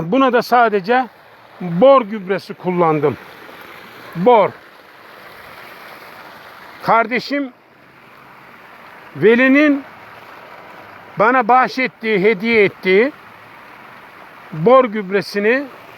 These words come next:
elmada, bütün bitkilerde kullanıyorum. Yonca'da da çok mükemmel bir verim alıyorum.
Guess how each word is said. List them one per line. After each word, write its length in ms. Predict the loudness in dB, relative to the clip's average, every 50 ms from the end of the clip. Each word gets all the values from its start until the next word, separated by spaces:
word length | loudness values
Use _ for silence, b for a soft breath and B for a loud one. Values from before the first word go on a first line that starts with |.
| -20 -20 -20 -20 -20 -20 -20 -20 -20 -6 -2
elmada, 680 | 0 2 2 2 2 0 -2 -2 0 0 -2 -2 -4 -8 -14 -20 -20 -18 -8
bütün 400 | -8 -8 -4 -4 -2 -2 0 -2
bitkilerde 560 | -2 -4 -4 -2 0 2 2 2 2 -2 -6
kullanıyorum. 720 | -8 -8 -8 -6 -4 -4 -4 -2 0 0 0 0 -2 -4 -10 -16 -20 -20 -20 -20 -20 -20 -20 -20 -20 -20 -20 -6
Yonca'da 640 | 0 2 4 4 4 2 0 0 0 0 0 0 2
da 240 | 2 2 2 0 -2 -8 -16 -20 -20 -20 -20 -20 -20 -20 -20 -20 -20 -20 -20 -20 -20 -20 -20 -20 -20 -20 -20 -20 -20 -20 -20 -20 -20 -20 -18 -12
çok 320 | -2 0 0 0 0 -2 -6
mükemmel 800 | -8 -8 -8 -6 -6 -4 -4 -2 -2 0 0 0 0 0 -2
bir 200 | -4 -6 -4 -2
verim 280 | 0 0 0 2 2 2
alıyorum. 480 | 2 0 0 0 0 0 -2 -2 -4